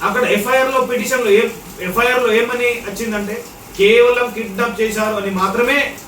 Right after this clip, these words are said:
ఉన్నది తప్ప హత్యాయత్నం ఏం లేదు. మరి ఇది ఎంత దారుణమైనటువంటి సంఘటన! దీనిపై ఏమైనా రాజకీయ కక్ష ఉన్నదా?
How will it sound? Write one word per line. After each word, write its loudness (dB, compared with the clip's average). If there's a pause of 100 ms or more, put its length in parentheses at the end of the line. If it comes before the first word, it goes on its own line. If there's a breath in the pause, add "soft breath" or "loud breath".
(920)
ఉన్నది 0
తప్ప -2 (920)
హత్యాయత్నం 2
ఏం -2
లేదు. 0 (1300)
మరి 2 (540)
ఇది 2 (480)
ఎంత 0
దారుణమైనటువంటి 0
సంఘటన! -6 (380)
దీనిపై 2
ఏమైనా 2
రాజకీయ -2
కక్ష -2
ఉన్నదా? 0